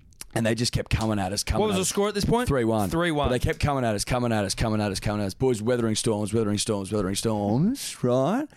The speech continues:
Speaker 1: Under a storm, as it were. Weathering a storm in a storm.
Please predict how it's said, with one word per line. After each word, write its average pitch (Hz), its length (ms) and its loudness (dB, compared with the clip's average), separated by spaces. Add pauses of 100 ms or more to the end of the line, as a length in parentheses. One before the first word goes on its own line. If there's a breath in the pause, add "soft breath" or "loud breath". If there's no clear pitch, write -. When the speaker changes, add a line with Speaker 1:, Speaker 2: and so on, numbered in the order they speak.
(420 loud breath)
Speaker 1:
Under 120 300 2
a 101 60 0
storm, 113 460 2
as 92 100 2
it 95 100 -2
were. 110 580 2 (160)
Weathering 123 300 2
a - 20 -2
storm 113 340 0
in 98 80 -2
a 95 60 -4
storm. 98 560 0